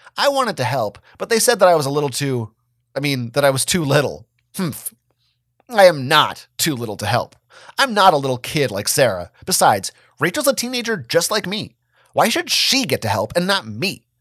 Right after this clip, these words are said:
It's blatant favoritism," Jordan complained. "Rachel gets to help because she doesn't complain about not getting to help.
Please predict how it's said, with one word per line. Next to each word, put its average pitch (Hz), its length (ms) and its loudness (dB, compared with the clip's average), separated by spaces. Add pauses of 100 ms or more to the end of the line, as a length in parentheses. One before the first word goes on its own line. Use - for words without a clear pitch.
(180)
It's - 180 -4
blatant 202 480 -6 (200)
favoritism," 139 680 -2 (220)
Jordan 131 260 0
complained. 120 540 -6 (1080)
"Rachel 202 300 -2
gets 190 220 -2
to 147 80 -2
help 147 240 2
because 127 220 -4
she 185 120 -4
doesn't 170 200 -2
complain 143 440 -6
about 110 280 -2
not 123 280 -6
getting 131 260 -4
to 85 60 -12
help. 127 340 -4